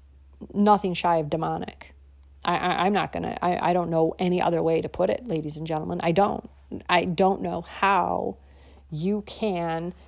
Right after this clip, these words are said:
be so anti-America, so hell-bent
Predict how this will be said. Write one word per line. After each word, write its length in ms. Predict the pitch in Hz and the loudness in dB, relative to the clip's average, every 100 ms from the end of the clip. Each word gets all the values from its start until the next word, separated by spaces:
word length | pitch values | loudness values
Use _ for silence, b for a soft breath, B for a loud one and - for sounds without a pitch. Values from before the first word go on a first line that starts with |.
| b | b
be 100 | 180 | -4
so 320 | 170 - 185 - | 0 2 2 4
anti-America, 1400 | 202 202 - 180 175 175 170 180 196 185 - - - 190 - b b b b - | 2 2 0 2 4 4 4 4 4 2 0 -2 -2 -4 -12 b b b b -6
so 220 | - 190 | 2 2
hell-bent 880 | - 208 220 185 - 202 196 180 | 4 6 6 4 2 4 2 -2